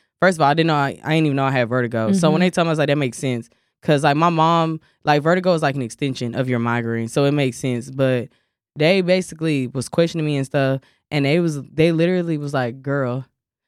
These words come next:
Speaker 1: sit the fuck down somewhere."
Speaker 2: Yeah,
Speaker 1: That's
Speaker 2: 'cause,
Speaker 1: basically what they
Speaker 2: 'cause
Speaker 1: told me.
Speaker 2: stress does manifest physically.
Speaker 1: Yes.
Speaker 2: Like,
Speaker 1: You
Speaker 2: emotional
Speaker 1: can
Speaker 2: stress
Speaker 1: literally
Speaker 2: manifests
Speaker 1: physically make
Speaker 2: physically
Speaker 1: yourself
Speaker 2: yourself sick.
Speaker 1: sick.
Speaker 2: Yes.
Speaker 1: Literally by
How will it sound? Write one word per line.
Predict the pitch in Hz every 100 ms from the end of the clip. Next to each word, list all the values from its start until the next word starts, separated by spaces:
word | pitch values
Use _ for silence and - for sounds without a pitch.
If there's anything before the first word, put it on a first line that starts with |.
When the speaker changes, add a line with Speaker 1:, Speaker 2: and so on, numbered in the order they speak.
| -
Speaker 1:
sit | 311 302
the |
fuck | 240 208
down | 185 208 175
somewhere." | 147 214 202
Speaker 2:
Yeah, | 208
Speaker 1:
That's | 202 233
Speaker 2:
'cause, |
Speaker 1:
basically | 226 269 294 302
what | 214 175
they | 156
Speaker 2:
'cause | 220
Speaker 1:
told | 175
me. | 165
Speaker 2:
stress | 214 269
does | - 170 190 196 175
manifest | 175 175 180 180 160 160 - -
physically. | 165 196 226 247
Speaker 1:
Yes. | 247 135 180 277 233 147
Speaker 2:
Like, | 180 165
Speaker 1:
You | 202
Speaker 2:
emotional | 185 196 240 196
Speaker 1:
can | 160
Speaker 2:
stress | 190
Speaker 1:
literally | 208 202 170 147
Speaker 2:
manifests | 170 175 170 170
Speaker 1:
physically | 175 175 156
make | 139 156
Speaker 2:
physically | 180 -
Speaker 1:
yourself | 170 165
Speaker 2:
yourself | 143 131
sick. | - 151 127 -
Speaker 1:
sick. | -
Speaker 2:
Yes. | 170 151 143
Speaker 1:
Literally | 175 170 151 143
by | 151 139 127 127